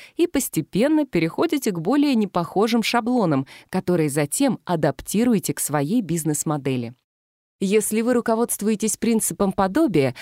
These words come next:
вам необходимо пройти несколько этапов.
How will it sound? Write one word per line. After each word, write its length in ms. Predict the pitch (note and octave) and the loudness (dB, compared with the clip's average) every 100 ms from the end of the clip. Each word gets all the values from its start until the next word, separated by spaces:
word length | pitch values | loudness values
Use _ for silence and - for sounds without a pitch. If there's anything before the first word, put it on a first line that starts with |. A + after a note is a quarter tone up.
| - | -8
вам 260 | E3 B3+ F4+ | -2 2 4
необходимо 560 | E4 - C4 A#3+ D#4 | 2 0 -2 2 2
пройти 500 | C#4+ A#3+ A3+ - C4 | 2 0 0 0 0
несколько 640 | C4 A3 G#3+ - A3 - A#3+ | 2 2 0 0 -2 0 0
этапов. 600 | - D#3+ C3 C3 - - | 2 0 0 -6 -14 -20